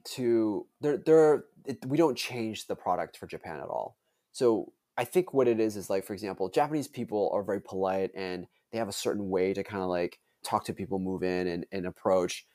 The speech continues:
And so when you go into a table, like, they follow their own specific etiquette of, like, saying hi to different people and, and, and, "Oh, they don't want to intrude, they want to be invited." So they kind of follow these certain rules so that, and for some reason, this seems to fit with their existing culture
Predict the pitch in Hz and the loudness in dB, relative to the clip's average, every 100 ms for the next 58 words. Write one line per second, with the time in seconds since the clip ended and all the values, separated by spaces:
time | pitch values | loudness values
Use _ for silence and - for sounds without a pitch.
0 | _ - 107 123 98 - _ _ - - | _ -8 2 4 4 2 _ _ -20 -20
1 | - - 117 131 131 131 120 151 147 131 | -20 -14 -6 -2 0 -2 0 4 6 6
2 | 131 - 117 95 - 113 104 98 92 92 | 0 -2 -6 -6 -8 -4 0 0 0 -4
3 | 90 _ _ _ _ 120 120 - 127 139 | -6 _ _ _ _ 0 0 2 6 6
4 | 135 123 113 117 110 - 101 98 - 104 | 6 2 0 -2 -2 -6 -8 -10 -6 -6
5 | 104 - 87 - 90 90 - 98 92 117 | -4 -6 -6 -6 -6 -8 -8 -10 -4 0
6 | 120 120 110 104 113 107 98 101 104 95 | 0 -2 -6 -6 -6 -2 0 2 2 0
7 | 92 - 92 92 - _ _ _ 95 92 | -4 -10 -12 -14 -14 _ _ _ -12 -8
8 | - 113 104 104 101 107 101 90 87 - | -2 0 0 -2 -2 -2 -4 -4 -6 -6
9 | 110 104 98 98 95 92 87 110 110 107 | -2 -2 -2 -4 -4 -6 -2 0 2 2
10 | 107 101 - 92 85 - 92 85 _ _ | 0 -2 -4 -4 -4 -8 -8 -10 _ _
11 | _ - 113 120 127 120 - 104 98 92 | _ -2 4 4 4 0 -2 -4 -4 -4
12 | 101 98 98 - _ _ 107 160 - 117 | 0 0 -2 -10 _ _ -8 -6 -6 -6
13 | 104 117 - 147 143 127 107 104 - - | -6 -6 -2 0 0 -2 -4 -6 -10 -4
14 | 151 151 117 101 - 131 - 110 110 107 | -2 -2 -4 -6 2 2 2 0 0 0
15 | - 104 92 87 98 - 90 - 92 143 | -2 -2 -2 -6 -8 -8 -10 -8 -6 -2
16 | 147 156 | -2 -2